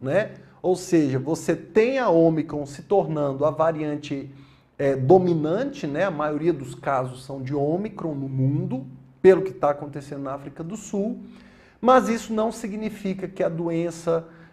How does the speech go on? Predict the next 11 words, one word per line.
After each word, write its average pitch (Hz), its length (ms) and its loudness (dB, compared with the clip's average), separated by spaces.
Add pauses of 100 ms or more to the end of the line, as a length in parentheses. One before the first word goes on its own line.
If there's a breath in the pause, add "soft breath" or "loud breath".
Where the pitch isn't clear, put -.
é, 143 260 4
tome 175 400 2
a 160 60 0
forma 160 360 0
mais 151 300 -4
agressiva, 143 1040 -4
leve 143 380 -2
pra 143 180 -2
U 143 140 -2
T 143 180 -8
I. 151 420 -8